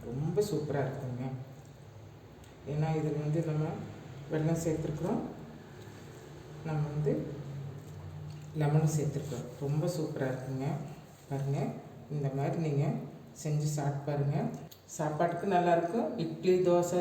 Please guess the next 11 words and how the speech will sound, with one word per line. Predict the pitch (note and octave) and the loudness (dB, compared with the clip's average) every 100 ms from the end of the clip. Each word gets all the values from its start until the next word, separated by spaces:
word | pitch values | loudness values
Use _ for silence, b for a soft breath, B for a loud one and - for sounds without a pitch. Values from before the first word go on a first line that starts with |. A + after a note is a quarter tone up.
| F3 | 4
சப்பாத்தி, | F#3 - F3+ F3 F#3+ G3+ B - | 2 4 2 2 2 0 B -2
இந்த | D#3 D3 | 2 4
மாதிரி | D#3 D3 C#3+ | 6 6 6
எல்லா | F#3 A3+ F3 | 8 10 8
ஐட்டத்துக்குமே | - - - A3 | 6 2 4 6
இது | A#3 C#3+ | 6 6
ரொம்ப | D3 D#3 | 4 4
நல்லா | D3 D3+ D3 | 4 4 4
இருக்குங்க. | D3 D#3+ G3+ - - - | 4 2 0 -2 -6 0
பாலக்கு | - A3+ - D#3+ E3+ | 4 8 6 6 4
வந்து | G#3+ | 6